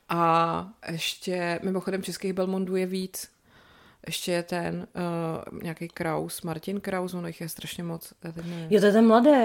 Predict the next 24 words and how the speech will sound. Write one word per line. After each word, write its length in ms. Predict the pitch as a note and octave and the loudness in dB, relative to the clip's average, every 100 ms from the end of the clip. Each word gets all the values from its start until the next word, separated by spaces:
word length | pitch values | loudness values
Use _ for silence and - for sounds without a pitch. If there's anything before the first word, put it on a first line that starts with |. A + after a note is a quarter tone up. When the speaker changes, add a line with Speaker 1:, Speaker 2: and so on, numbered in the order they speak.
| G3 | 4
Speaker 1:
No, 260 | F#3 F#3 F3+ | 6 6 6
no, 80 | F#3 | 4
Speaker 2:
A 40 | |
Speaker 1:
no, 100 | F3+ | 4
Speaker 2:
proč? 460 | F#3+ F3+ E3 B3+ G3+ | 6 8 8 6 6
Speaker 1:
nevím, 320 | G3 E3+ D#3 | 4 4 2
nevím. 380 | D#3+ D3 C#3+ - _ _ | 0 -4 -8 -12 _ _
Těžko 320 | F3 - F#3 | -16 -12 -10
říct 260 | F3 F#3 - | -10 -10 -12
takhle 300 | F#3 - F3+ | -12 -6 -6
z 40 | |
hlavy, 280 | F3+ F3+ G3 | -4 -4 -6
ale 460 | - F3+ F3+ E3+ E3+ - - - - - _ | 0 2 4 2 0 -6 -20 -20 -20 -20 _
ty 100 | - | -12
vole, 180 | F3 G3 | -8 -8
kdo 260 | F#3 G3+ G3 | -4 -4 -4
mě 140 | G3+ | -4
teďka 300 | G#3 - A3+ | -8 -8 -8
úplně 260 | A3 G#3 G3+ | -6 -4 -4
rozsekal, 680 | F3+ G#3+ F#3 G#3 - G3 F#3+ | -2 -4 -4 -8 -6 -4 -2
že 120 | F#3 | -4
je 80 | F3+ | -6
český 420 | F#3 - - G3 | -8 -8 -6 -6
někdo. 380 | G3 F#3 F3 | -6 -6 -6